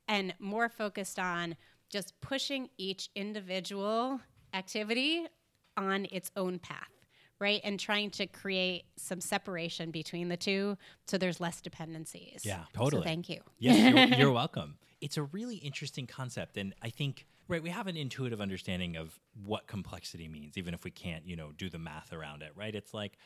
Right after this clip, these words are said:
Speaker 2: there's a lot going on. We don't understand it all the time. It's hard to s-, t-, it's hard to sort of see. Um, the system's not transparent, but, but tight coupling is one of those things that,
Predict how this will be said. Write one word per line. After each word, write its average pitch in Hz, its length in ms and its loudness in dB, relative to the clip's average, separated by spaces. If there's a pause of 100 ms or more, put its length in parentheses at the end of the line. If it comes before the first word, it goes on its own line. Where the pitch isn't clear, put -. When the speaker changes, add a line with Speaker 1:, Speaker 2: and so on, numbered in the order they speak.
(260)
Speaker 2:
there's 151 160 0
a 117 60 -2
lot 104 200 -2
going 92 220 0
on. 82 340 -4
We 85 80 -8
don't 92 180 -2
understand 82 460 -6
it 80 80 -8
all 78 120 -4
the 78 100 -10
time. 82 600 -6
It's - 120 -16
hard 95 240 -10
to 85 40 -8
s-, - 200 -10
t-, - 100 -10 (100)
it's - 80 -16
hard 95 200 -4
to 85 60 -10
sort 80 200 -6
of 76 80 -12
see. 101 480 -4 (420)
Um, 82 200 -8
the 82 80 -10
system's - 580 -10
not 80 140 -8
transparent, 107 640 -6
but, 110 140 -2 (280)
but - 140 -4
tight 190 180 -6
coupling 165 380 -6
is 98 140 -4
one 101 120 -2
of 98 80 -2
those 92 220 -4
things 95 320 -4
that, 85 280 -8